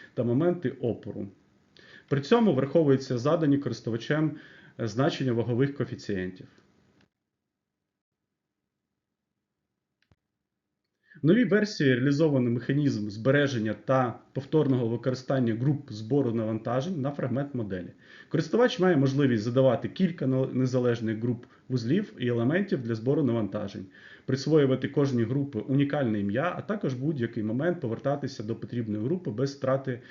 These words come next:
раніше введеної інформації. Це дозволяє працювати з декількома ділянками моделі паралельно, підвищуючи зручність та ефективність при виконанні локального аналізу.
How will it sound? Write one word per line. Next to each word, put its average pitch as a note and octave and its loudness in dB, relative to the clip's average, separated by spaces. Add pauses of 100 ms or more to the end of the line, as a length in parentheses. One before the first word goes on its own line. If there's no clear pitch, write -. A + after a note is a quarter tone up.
(200)
раніше C#3 2
введеної A#2+ 2
інформації. A2 -4 (300)
Це A3 0
дозволяє D3+ 4
працювати B2+ 0
з G#2+ -6
декількома A2 -2 (720)
ділянками B2 0
моделі A2+ 0
паралельно, E3 0
підвищуючи A#2 -4
зручність D3+ -2
та D3 -4
ефективність D3 -4 (280)
при D3 2
виконанні C3 0 (100)
локального A#2 -4
аналізу. G2 -6